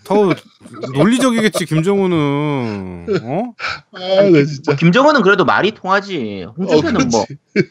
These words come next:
Speaker 3: 홍준표는 자기 할 말 다 하고 나서 문재인 대통령이 얘기한 거에 대해서는, "어, 그거 내가 가서 한번 알아볼게요. 뭐, 밑에 사람한테 얘기하세요." 거의 다 그런 식으로만 말 돌리기만 하고.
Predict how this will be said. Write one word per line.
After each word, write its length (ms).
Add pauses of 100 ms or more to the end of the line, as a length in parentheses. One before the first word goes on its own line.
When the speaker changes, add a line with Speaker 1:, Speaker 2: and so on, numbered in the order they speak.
(120)
Speaker 3:
홍준표는 520
자기 240
할 160
말 140
다 140
하고 220
나서 560 (460)
문재인 360
대통령이 640
얘기한 380
거에 160
대해서는, 540 (100)
"어, 100
그거 300
내가 240
가서 240
한번 160
알아볼게요. 460
뭐, 340
밑에 260
사람한테 380
얘기하세요." 480 (340)
거의 220
다 140
그런 200
식으로만 460
말 180
돌리기만 500
하고. 360